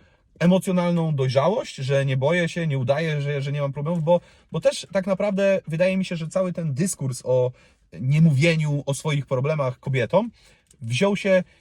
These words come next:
nie z samego mówienia o swoich problemach, tylko z tym właśnie, że mamy jakieś problemy i chcemy je ukryć, zamiast je po prostu rozwiązać, tak? Uważam, że tutaj jest sedno. Może być też tak, że nie widzę jakichś problemów,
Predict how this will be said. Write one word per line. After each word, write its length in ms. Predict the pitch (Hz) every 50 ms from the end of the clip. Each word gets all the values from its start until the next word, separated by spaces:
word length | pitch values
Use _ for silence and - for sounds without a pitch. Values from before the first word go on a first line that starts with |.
| _ -
nie 180 | 151 190 277 302
z 100 | - -
samego 340 | 220 196 196 196 185 185
mówienia 460 | 175 170 156 139 175 240 285 240 160 135
o 60 | 127
swoich 300 | - - 135 123 117 -
problemach, 560 | - 131 123 123 117 113 120 170 226 - - _ _ _ _ _ _
tylko 380 | - 190 185 - 208 208 202 - _ _ _ _ _ _ _ _ _ _ _ _ _ _
z 220 | - - - -
tym 280 | - - 170 190 214 202
właśnie, 400 | 139 147 160 165 - 196 185 170
że 280 | 139 156 156 156 156 151 _ _ _ _ -
mamy 500 | - 117 147 175 190 185 180 175 175 165 -
jakieś 300 | 151 151 - 160 147 -
problemy 540 | - - 143 127 143 170 185 185 180 165 -
i 320 | 139 147 151 151 151 151
chcemy 460 | - - - 147 143 143 139 139 135
je 140 | 135 139 135
ukryć, 560 | - 160 143 - 117 101 95 - - - - -
zamiast 400 | 131 117 147 156 156 151 147 -
je 200 | 120 139 147 143
po 120 | 135 135 123
prostu 340 | 127 131 131 - - 127
rozwiązać, 540 | 127 127 123 123 131 117 107 92 87 92 -
tak? 200 | - 151 170 185 - _ _ _ _ _ _ _ _ _ _ _ _ _ _ _ _ _ - - _
Uważam, 360 | - 127 147 147 143 143 143 135
że 100 | 139 131
tutaj 240 | 165 147 139 127
jest 160 | 127 123 - -
sedno. 340 | 139 123 127 151 202 240 - - - - - _ -
Może 260 | 208 269 285 254 220
być 140 | 202 185 -
też 140 | 180 165 -
tak, 180 | 170 170 175
że 120 | 147 147 151
nie 140 | 147 151
widzę 300 | 156 185 185 160 156 151
jakichś 420 | 143 160 170 - - 160 135 - -
problemów, 640 | - 147 151 147 160 170 165 165 160 156 143 -